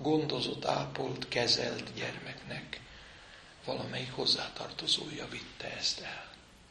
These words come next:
Mert oda jön kétféle ember, boldog és boldogtalan, és általában nem azok jönnek, akik boldogok, hanem akik a gyermekeik miatt boldogtalanok, de közben mindig figyelik,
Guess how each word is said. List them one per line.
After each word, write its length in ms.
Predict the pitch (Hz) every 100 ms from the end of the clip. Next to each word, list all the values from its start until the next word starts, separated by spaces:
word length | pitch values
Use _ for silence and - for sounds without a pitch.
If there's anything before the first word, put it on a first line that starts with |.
| - - - - - - - - - - - - - -
Mert 160 | 214
oda 240 | 208 - 117
jön 400 | - - 139 -
kétféle 580 | 135 - - - 123
ember, 360 | 131 135 123 -
boldog 380 | 131 123 123 -
és 140 | -
boldogtalan, 640 | - 156 143 139 - 143 135
és 160 | 131
általában 800 | - - - 143 143 143 135 135 135 - - - - - - - -
nem 220 | - 117 104
azok 320 | 107 107 -
jönnek, 420 | 113 - - -
akik 300 | - - -
boldogok, 600 | 143 131 131 135 - -
hanem 320 | - 120 -
akik 280 | - - -
a 40 | -
gyermekeik 720 | 139 139 - 139 - - -
miatt 220 | - 143
boldogtalanok, 760 | 170 202 190 175 - 160 160
de 120 | 165 -
közben 400 | 202 202 185 185
mindig 380 | 143 135 127
figyelik, 640 | - 117 - - - -